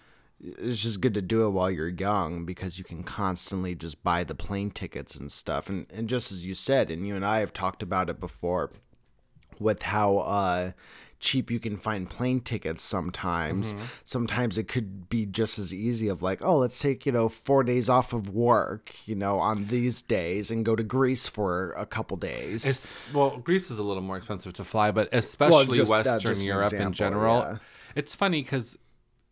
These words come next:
Speaker 2: if you go to, like, Africa, no
Speaker 1: Uh-huh.
Speaker 2: matter what, you're spending at least twelve hundred dollars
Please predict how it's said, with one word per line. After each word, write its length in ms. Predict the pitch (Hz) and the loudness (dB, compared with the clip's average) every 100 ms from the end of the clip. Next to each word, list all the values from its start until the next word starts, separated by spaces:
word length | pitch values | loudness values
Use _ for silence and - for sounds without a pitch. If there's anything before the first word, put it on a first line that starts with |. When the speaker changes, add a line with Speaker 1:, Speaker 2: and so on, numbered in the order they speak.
| _ - | _ -8
Speaker 2:
if 160 | 127 | -4
you 60 | 139 | -2
go 120 | 156 | 2
to, 80 | 147 | 4
like, 220 | 117 - 120 | 2 4 6
Africa, 720 | 131 - - - 170 190 185 - - | 6 6 -4 -2 0 0 -4 -12 0
no 140 | 120 | 4
Speaker 1:
Uh-huh. 80 | 139 | 6
Speaker 2:
matter 280 | 139 113 104 | 6 6 4
what, 460 | 95 95 107 - | 0 2 4 4
you're 120 | 107 95 | 0 -6
spending 400 | - 98 95 90 | -4 -2 -2 -4
at 120 | 101 | -6
least 640 | 104 104 98 98 - - | -6 -4 -4 -6 -10 -10
twelve 240 | - 90 - | -4 -4 -4
hundred 260 | 90 85 | -8 -4
dollars 680 | 85 80 85 82 82 101 - | -2 -2 -4 -8 -8 -10 -10